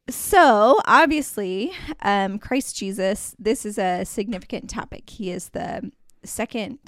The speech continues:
member of the Trinity, um, and he is fully God.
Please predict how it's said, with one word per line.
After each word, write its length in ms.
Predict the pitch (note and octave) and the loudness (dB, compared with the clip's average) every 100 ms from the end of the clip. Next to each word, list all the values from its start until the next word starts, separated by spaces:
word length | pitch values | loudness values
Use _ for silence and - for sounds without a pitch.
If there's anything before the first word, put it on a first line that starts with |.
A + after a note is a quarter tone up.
| A3+ | -8
member 480 | A3+ G3 G3 B3+ - | -8 -4 -6 -6 -8
of 140 | A3 | -8
the 80 | A3+ | -8
Trinity, 580 | - B3+ C4 C4 C4 D4+ _ _ _ _ | -6 -2 -2 -2 -4 -6 _ _ _ _
um, 540 | - F#3+ G3 F#3 F#3+ B3 _ _ _ | -6 -4 -4 -6 -10 -14 _ _ _
and 540 | G#3+ G3 F#3 F#3 F3+ - _ _ _ _ _ _ _ _ _ _ _ _ | -8 -6 -6 -8 -12 -16 _ _ _ _ _ _ _ _ _ _ _ _
he 220 | - G3+ G3 | -10 -4 -4
is 140 | F3 | -4
fully 380 | - B3+ C#4+ E4 | -4 0 0 0
God. 420 | C4+ G3 F3+ G#3 | -2 -2 -2 -6